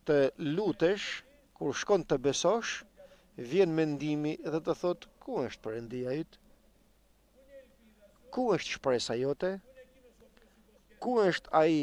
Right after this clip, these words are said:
që të premtoi? Ku janë të gjitha ato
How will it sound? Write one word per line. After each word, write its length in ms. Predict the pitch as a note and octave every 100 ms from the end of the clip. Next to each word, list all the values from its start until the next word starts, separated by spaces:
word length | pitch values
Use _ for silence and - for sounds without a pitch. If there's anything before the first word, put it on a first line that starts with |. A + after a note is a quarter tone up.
| C#3+ -
që 140 | D#3
të 120 | D3
premtoi? 500 | - C3+ B2 C#3 F#3 G#3+ _ _ _ _ _ _ _ _ _ _ _ _ _ _ _ _ _ _ _ _ _ _ _ _ _ _ B3 C4+ - - A#3 _ _ _ - - _ - - - -
Ku 120 | C4
janë 360 | G#3+ F3+ D#3
të 120 | - D3
gjitha 340 | F#3 F#3+ D#3+ D3
ato 440 | - F#3+ D#3+ C3